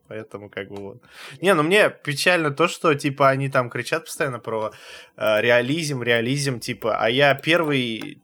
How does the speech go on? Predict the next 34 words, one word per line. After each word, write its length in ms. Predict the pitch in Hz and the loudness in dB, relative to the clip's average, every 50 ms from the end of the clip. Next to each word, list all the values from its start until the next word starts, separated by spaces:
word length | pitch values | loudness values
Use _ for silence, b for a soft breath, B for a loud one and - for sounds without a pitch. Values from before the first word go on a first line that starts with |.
| _ | _
трейлер 380 | - 131 135 143 139 123 110 107 | -4 0 0 2 2 2 0 0
посмотрел, 340 | - - - 123 123 156 190 | -2 -4 -6 -4 -2 -2 -2
когда 240 | 196 185 160 139 131 | -2 -2 -2 0 0
он 100 | 123 120 | 0 0
только 240 | - 131 135 - 127 | -2 -6 -4 -4 -4
вышел, 380 | 117 120 127 123 - - 107 | -2 0 -2 -2 -2 -4 -4
я 140 | 101 101 113 | -2 -2 -2
такой 220 | - 143 - 139 131 | -2 -2 -2 -2 -2
сижу, 280 | - 139 123 120 139 - | -2 -2 -2 -2 -4 -6
смотрю, 480 | - - - 123 120 - 135 127 143 | -4 0 2 2 2 2 0 -2 -2
типа, 400 | 143 - - - - 104 95 - B B B B B B _ - | -2 -2 -4 -2 0 0 0 0 B B B B B B _ -12
и 260 | 110 117 123 120 117 | -8 -4 -4 -4 -2
Мейсону 460 | 113 127 139 143 139 - 139 123 117 | 2 2 2 2 2 0 -2 -2 -2
сразу 540 | 110 - 127 123 120 113 107 107 101 104 - | -2 0 2 2 2 2 0 -2 -6 -6 -4
отправляю 560 | 92 101 - - 113 113 117 127 131 135 139 | -6 -6 -4 -2 -2 0 2 2 2 2 0
сообщение, 580 | 135 - 117 110 - - - 117 107 104 101 98 | 0 0 -2 -2 -2 -4 -4 -4 -4 -6 -8 -10
типа, 340 | - - 110 - - 98 95 B B 135 B | -10 -12 -10 -8 -8 -8 -8 B B -10 B
ну, 260 | - 226 302 254 170 | 0 2 4 4 4
Мулан, 580 | 135 123 120 131 135 135 147 170 170 160 156 143 | 2 2 0 0 4 6 6 6 6 6 4 4
вот, 240 | 131 127 117 - - | 4 2 2 2 2
э, 100 | 113 110 | -2 -2
явно 420 | 107 120 160 208 226 196 160 147 135 | -2 0 2 2 2 2 2 0 0
реализм 580 | 127 139 147 147 147 170 180 160 151 143 117 | 2 2 2 2 2 0 0 -2 -2 -4 -2
там 340 | 110 - 135 120 117 117 113 | 2 2 2 2 2 -2 -6
забыли, 480 | 110 110 127 123 120 117 156 185 196 151 | 0 2 2 2 2 2 0 0 0 0
то 160 | 131 - 156 | 0 2 2
есть, 260 | 151 143 143 - 143 | 2 2 2 -2 -4
то 100 | 135 175 | 0 2
есть, 120 | 165 147 147 | 2 2 4
знаешь, 240 | 190 185 143 - | 2 2 2 0
э, 160 | - 123 117 107 | 0 0 -2 -2
в 60 | - | 0
последних... 640 | - 143 147 - 196 202 202 190 175 170 147 - - | 2 0 2 2 4 2 2 2 2 -2 -2 -2 2
э, 300 | 131 127 123 117 113 110 | 4 4 4 4 2 -2